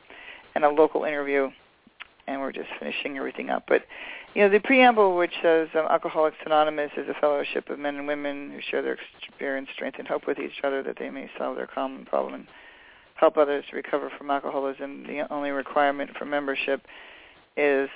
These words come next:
a desire to stop drinking." There aren't, and, and that's not true anymore. Like, that's, you know, the only requirement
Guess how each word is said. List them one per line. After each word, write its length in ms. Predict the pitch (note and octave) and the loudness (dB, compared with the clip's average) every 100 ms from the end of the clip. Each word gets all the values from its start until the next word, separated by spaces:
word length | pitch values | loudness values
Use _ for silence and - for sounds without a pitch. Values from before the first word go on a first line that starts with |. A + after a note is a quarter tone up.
| - | -12
a 60 | C#3 | -12
desire 500 | C#3 C3 C#3 C3+ C3 | -10 0 4 4 2
to 100 | - - | -4 -10
stop 160 | - B2+ | -6 -4
drinking." 720 | - G3 F#3+ F#3+ F3 F3 E3+ - _ _ _ _ _ _ _ _ _ _ | -2 -2 2 2 2 -2 -10 -14 _ _ _ _ _ _ _ _ _ _
There 120 | C#3 | -2
aren't, 220 | - C#3+ C3+ | 0 -2 -2
and, 120 | D#3 | -4
and 100 | D#3 | 6
that's 220 | E3 E3 | 6 6
not 140 | C#3 - | -2 -6
true 200 | - A#2 | -6 -6
anymore. 360 | A#2 G#2 G2 - - - - - | -6 -10 -12 -14 -20 -18 -18 4
Like, 200 | D#3+ D#3 | 4 6
that's, 220 | F3 E3+ - - - - | 6 4 -2 -14 -18 -14
you 80 | D#3+ | -4
know, 260 | D3+ C#3 C#3 | 0 2 0
the 80 | |
only 140 | D3 D3+ | -2 -4
requirement 680 | C#3 - D3+ D3 C#3+ C#3 | -6 0 2 2 0 -6